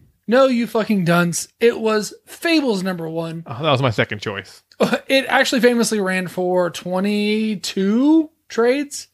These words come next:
Speaker 1: Twenty-two, twenty-three trades?
Speaker 2: Twenty-two, I want. Twenty-three, I don't know. Twenty plus.
Speaker 1: Yeah, so it's insane that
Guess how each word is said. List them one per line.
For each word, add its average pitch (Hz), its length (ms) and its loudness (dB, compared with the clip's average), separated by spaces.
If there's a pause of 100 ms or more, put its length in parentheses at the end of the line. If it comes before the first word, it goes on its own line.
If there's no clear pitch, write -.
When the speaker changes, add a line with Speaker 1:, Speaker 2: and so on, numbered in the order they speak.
(240)
Speaker 1:
Twenty-two, 208 480 0
twenty-three 208 440 0
trades? 202 340 0
Speaker 2:
Twenty-two, 127 1500 -2
I 120 40 2
want. 95 260 -6
Twenty-three, 117 460 -6
I 98 220 -10
don't 87 120 -14
know. 82 140 -20 (380)
Twenty 185 260 4
plus. - 420 -6 (440)
Speaker 1:
Yeah, 247 360 4
so 226 480 4
it's 247 200 -2
insane 240 440 0
that 190 240 2